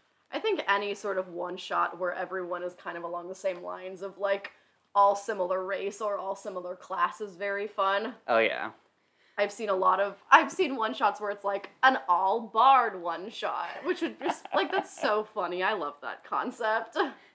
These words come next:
Speaker 2: Yeah, I know one of the Critical Role one-shots that I watched was, uh, they were all werewolves.
Speaker 1: Nice. <laughs>
Speaker 2: And so they were all Blood Hunter, Order of the Lycan.
Speaker 1: Look, in our defense, with the way this party goes, we could all end up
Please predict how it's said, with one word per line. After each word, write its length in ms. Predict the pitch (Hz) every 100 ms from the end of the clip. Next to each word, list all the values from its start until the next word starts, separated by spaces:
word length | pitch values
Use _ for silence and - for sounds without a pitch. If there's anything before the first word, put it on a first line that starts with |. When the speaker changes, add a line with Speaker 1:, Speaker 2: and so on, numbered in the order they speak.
| -
Speaker 2:
Yeah, 240 | 107 104
I 140 | - 120
know 140 | 135
one 180 | 127 139
of 60 |
the 60 | -
Critical 360 | 131 113 120 104
Role 240 | 101 101
one-shots 440 | 104 98 104 98 107
that 80 |
I 80 | 101
watched 320 | 101 101 -
was, 200 | 113 101 95
uh, 400 | 104 101 101 -
they 140 | 107 104
were 140 | 101
all 140 | 101 104
werewolves. 500 | 123 101 78 117 - - _
Speaker 1:
Nice. 480 | 180 160 156 - - 302 247 320
<laughs> 280 | 320 - -
Speaker 2:
And 120 | 110
so 160 | 123 110
they 140 | 113
were 160 | 110 104
all 240 | 107 104
Blood 280 | 104 110 107
Hunter, 360 | 110 104 107 101
Order 260 | 104 101
of 80 | 101
the 40 | 98
Lycan. 440 | 98 - 87 110 120 _ _ _ -
Speaker 1:
Look, 280 | 277 -
in 100 | 214 175
our 280 | 226 320
defense, 760 | 226 269 277 339 269 285 - - - _ -
with 160 | 233
the 60 | 269
way 180 | 262 262
this 200 | 285 294
party 380 | - 202 185 180
goes, 300 | 180 185 190
we 80 | 208
could 80 |
all 160 | 202 196
end 140 | 208
up 140 | 202